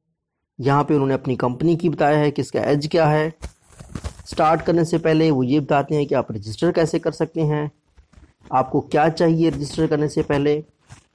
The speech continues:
कितना ख़र्चा होता है। इंडिविजुअल प्लान अगर आपने लेना है तो आपको नाइंटी नाइन डॉलर हर चीज़ के, हर एक आइटम के सेल होने पे चार्ज होगा। थर्टी नाइन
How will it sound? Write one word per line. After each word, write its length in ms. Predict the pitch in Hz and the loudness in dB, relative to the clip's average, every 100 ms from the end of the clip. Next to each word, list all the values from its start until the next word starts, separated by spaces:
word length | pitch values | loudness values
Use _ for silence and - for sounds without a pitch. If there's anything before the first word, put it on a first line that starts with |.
| _ _ _ _ _ _ _ _ _ | _ _ _ _ _ _ _ _ _
कितना 320 | 156 135 170 170 | -4 0 2 2
ख़र्चा 320 | 175 160 175 | 2 0 2
होता 320 | 156 147 156 | 2 2 2
है। 280 | 147 147 151 - _ _ _ _ _ _ _ - _ - | 2 0 -2 -6 _ _ _ _ _ _ _ -20 _ -2
इंडिविजुअल 460 | 135 139 143 160 | 2 4 4 2
प्लान 260 | 160 160 156 | 2 2 2
अगर 200 | 151 147 | 2 2
आपने 220 | 143 147 | 2 2
लेना 280 | 143 139 147 | 2 2 2
है 140 | 143 | 0
तो 120 | 139 135 | 2 0
आपको 320 | 127 - 139 | 0 0 -2
नाइंटी 360 | 123 123 120 127 | 0 -2 -2 -2
नाइन 260 | 117 151 | 0 2
डॉलर 440 | 156 156 156 156 156 - _ _ _ _ _ _ _ _ _ | 2 4 4 2 -2 -12 _ _ _ _ _ _ _ _ _
हर 300 | - 156 175 | -2 2 2
चीज़ 340 | 170 156 151 143 | 2 2 0 0
के, 160 | - 139 139 - | 0 2 2 0
हर 240 | 135 143 | 0 2
एक 200 | 151 143 131 | 2 2 2
आइटम 260 | 123 147 | 0 0
के 120 | 139 | -2
सेल 200 | 151 147 | 0 2
होने 180 | 143 147 | 2 2
पे 120 | 143 147 | 0 0
चार्ज 320 | 143 139 139 | 2 2 2
होगा। 300 | 143 139 143 _ | -2 -2 -6 _
थर्टी 200 | 135 123 | -6 -2
नाइन 240 | 123 135 | 0 0